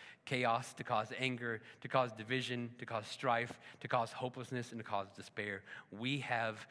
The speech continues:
the good news of Jesus. We have the one source of eternal truth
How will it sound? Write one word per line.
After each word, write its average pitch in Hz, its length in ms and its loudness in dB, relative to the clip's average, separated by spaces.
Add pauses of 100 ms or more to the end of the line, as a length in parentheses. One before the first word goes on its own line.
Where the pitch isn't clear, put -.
(200)
the 113 100 -4
good 120 240 -2
news 104 280 -4
of 92 120 -12
Jesus. 82 360 -12 (1600)
We 143 100 6
have 151 100 6
the 131 80 2
one 147 320 4
source 147 400 2
of 127 100 -2
eternal 139 380 2
truth 123 420 -2